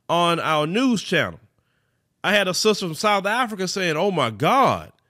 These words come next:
He said, "W-, l-, l-, this is horrible. What's going on?" Like, you know, saying, "Hey, y-, you know, we ain't got, we ain't perfect over here in, in, in, in the continent, but we ain't got, we ain't gonna have this, these white supremacists doing that." You know, what I'm saying, what I'm mentioning by that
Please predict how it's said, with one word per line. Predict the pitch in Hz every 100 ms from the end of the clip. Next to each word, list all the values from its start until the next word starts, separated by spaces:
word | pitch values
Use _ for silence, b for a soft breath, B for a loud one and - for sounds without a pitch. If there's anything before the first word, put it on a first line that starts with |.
| _ _ _ _
He | 147
said, | 180 196
"W-, | 151 135 82
l-, | 123 123 147
l-, | 151
this | 127 151 269 -
is | 131
horrible. | 143 240 320 240 165
What's | 180 269
going | 226 247 208
on?" | 247 320 285 180
Like, | 175 165 143
you | 160
know, | 240 196
saying, | 190 233 202
"Hey, | 247 262 156
y-, | 98 b b b b
you | - 131 190
know, | 262 226 175
we | 143 262
ain't | 294
got, | 247 190
we | 269
ain't | 285 233
perfect | 269 311 269 220
over | 226 208
here | 220 214
in, | 202
in, | 190
in, | 147 185 165
in | 156
the | 139
continent, | 220 294 330 226 175 160
but | 151 131
we | 170
ain't | 277 254
got, | 240 147
we | 127 220
ain't | 277
gonna | 247
have | 254 254
this, | 262 220
these | 247
white | 240 254
supremacists | 214 226 262 240 226
doing | 220 240 220
that." | 294 302 - - _ _ _ _ - _ _
You | -
know, | 202 196 143
what | 180 220
I'm | 208
saying, | 254 247
what | 196 202
I'm | 185
mentioning | 202 294 277 220 175
by | 156 135
that | 120 117 113